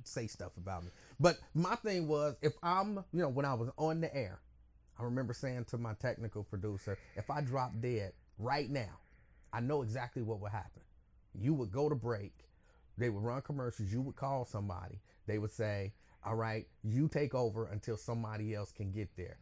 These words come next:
What to do about the body? Roll it out the way. Call somebody, roll the body out the way, and you go on the air. Don't mention that he died on the air, and, uh,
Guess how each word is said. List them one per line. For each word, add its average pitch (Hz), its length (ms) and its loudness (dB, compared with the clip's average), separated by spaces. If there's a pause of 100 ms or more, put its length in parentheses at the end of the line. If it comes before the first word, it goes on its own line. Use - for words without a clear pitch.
(160)
What 117 220 -4
to 170 40 -2
do 151 200 4
about 139 260 -2
the 120 60 -2
body? 127 380 -2
Roll 90 220 -2
it 98 80 -4
out 95 160 -4
the 107 80 -6
way. 95 140 -4 (320)
Call 98 160 -2
somebody, 98 540 -2 (180)
roll 98 180 0
the 113 80 2
body 117 340 2
out 104 200 -2
the 107 80 -4
way, 95 340 -2 (280)
and 85 140 -4
you 107 140 2
go 107 260 2
on 98 180 -2
the 101 120 -6
air. 92 260 -6 (160)
Don't 123 200 0
mention 151 340 4
that 135 100 2
he 131 100 2
died 117 440 -2 (140)
on 110 160 -6
the 117 120 -6
air, 98 260 -4 (380)
and, 98 200 -4
uh, 92 240 -8